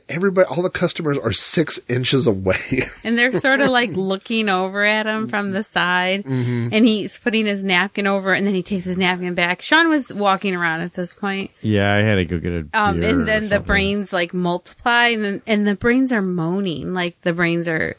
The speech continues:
Speaker 2: sexy time brains.
Speaker 1: Mm-hmm.
Speaker 3: Really?
Speaker 2: Mm-hmm.
Speaker 1: So, yeah, that was strange.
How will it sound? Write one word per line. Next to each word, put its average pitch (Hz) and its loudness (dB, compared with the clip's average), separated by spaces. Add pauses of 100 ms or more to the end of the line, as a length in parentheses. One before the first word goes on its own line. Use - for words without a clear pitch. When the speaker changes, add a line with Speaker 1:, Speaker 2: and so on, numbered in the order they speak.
(120)
Speaker 2:
sexy - -2
time 160 2
brains. 160 -2
Speaker 1:
Mm-hmm. 110 0
Speaker 3:
Really? 98 6
Speaker 2:
Mm-hmm. 180 -4 (420)
Speaker 1:
So, 117 2
yeah, 107 -2
that 135 0
was 277 0
strange. 117 0